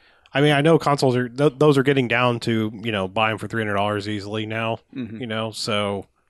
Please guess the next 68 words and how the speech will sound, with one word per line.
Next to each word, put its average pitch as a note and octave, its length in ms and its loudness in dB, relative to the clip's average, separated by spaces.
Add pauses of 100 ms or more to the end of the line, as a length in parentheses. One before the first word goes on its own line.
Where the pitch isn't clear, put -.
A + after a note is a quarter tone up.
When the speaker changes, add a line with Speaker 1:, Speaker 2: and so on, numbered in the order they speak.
(600)
Speaker 1:
I, F2 140 -8
I, G2+ 200 -6
you G2+ 220 -6
know, A2 120 0
I A2 60 -2
know A#2 120 0
the G2 60 -2
Steam A2+ 260 -4
boxes G2+ 320 -2
aren't G2+ 200 -4
in F#2 60 -10
that G#2 220 -4 (120)
road, C3+ 600 4
you D3+ 100 -2
know, B2 80 0
in A#2+ 80 -4
that, C3 120 -6
quite F3 180 4
in B2+ 60 -2
that B2+ 160 -2
roadmap C#3 400 0
of, B2 160 -2
of, A#2+ 240 0
of A#2+ 140 -6
price, F#3 360 2
but A#2+ 220 -4 (400)
I C3+ 80 -2
know C#3 140 2
when C3+ 120 0
the B2+ 60 2
Xbox C3 300 -2
One C3+ 160 0
was A2+ 200 -4
a G#2+ 80 -6
five A#2 220 -2
hundred A2 100 -4
dollar G2+ 180 -2
console, G2 500 -4 (100)
that G#2+ 200 -8
you A2 160 -6
had A#2 100 -2
a G#2 40 -6
lot G#2+ 200 -4
better G#2+ 200 -4
chance A#2 340 -6
of G2 80 -14
saying, G#2 260 -6
"Yeah, F3 160 -4
why D#3 120 -4
don't F#3 140 -6
you - 60 -16
spend F#3 180 -2
a C3+ 40 -2
hundred D3+ 160 0
dollars B2+ 240 2
more B2+ 220 -2
and A2 80 -4
you G2 140 -8 (300)
have G2+ 120 -12
this F#2+ 120 -12
box G2+ 280 -4
that G#2 120 -10
can B2 80 -8
do A#2+ 80 -6
Speaker 2:
Mm-hmm. F2+ 80 -6
Speaker 1:
a F#2+ 40 -8
lot G2 200 -8
more." F#2+ 260 -12